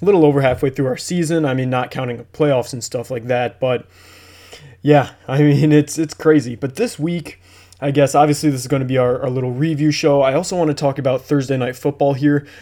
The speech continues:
but this is kind of the week of, I don't know, I guess confidence. Because whenever I make my picks, I mean, I'm rel-, relatively convinced that I'm gonna be right either which way. I mean,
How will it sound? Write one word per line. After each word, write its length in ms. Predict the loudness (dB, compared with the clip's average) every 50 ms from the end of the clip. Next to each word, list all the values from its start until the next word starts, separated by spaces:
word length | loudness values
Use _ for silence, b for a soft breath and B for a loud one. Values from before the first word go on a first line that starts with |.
| B B
but 140 | B -8 -4
this 160 | -4 -4 -4
is 100 | -4 -8
kind 300 | -8 -6 -4 -2 -2 0
of 60 | 0 0
the 60 | 0
week 440 | 0 -2 -4 -6 -6 -6 -6 -4 -2
of, 440 | 0 0 0 0 -2 -4 -10 -12 -18 b b b b b b b b b -20 -20 _ _ _ _ _ _ _ -20 -20 B B B B B B B B B B
I 60 | -6
don't 120 | -2 0 0
know, 180 | 2 0 0
I 100 | -2 -2
guess 220 | 0 0 0 -2 -2
confidence. 800 | -12 -12 -8 -6 -6 -6 -6 -6 -10 -14 -14 -12 -12 -12 -12 -14 B B B B B B B
Because 400 | -8 -6 -4 0 2 2 2 2
whenever 320 | 0 0 0 0 -2 -2 0
I 20 |
make 220 | 2 2 2 2 2
my 100 | -2 -6
picks, 380 | -4 -2 0 0 0 0 -4
I 60 | -4
mean, 120 | -2 0 0
I'm 160 | 0 2 4
rel-, 220 | 6 6 6 6
relatively 580 | 4 0 2 4 4 4 4 2 -2 -4 -4 -6
convinced 460 | -6 -6 -6 -2 0 0 0 0 0
that 80 | -2 -2
I'm 100 | -2 -2
gonna 140 | -4 -4 -4
be 100 | -4 -4
right 260 | -2 0 0 0 0 -2
either 260 | -2 -2 -2 -2 -4
which 240 | -6 -6 -8 -8 -2
way. 380 | 0 2 4 4 2 2 0
I 80 | -2 -2
mean, 260 | -2 -4 -4 -6 -8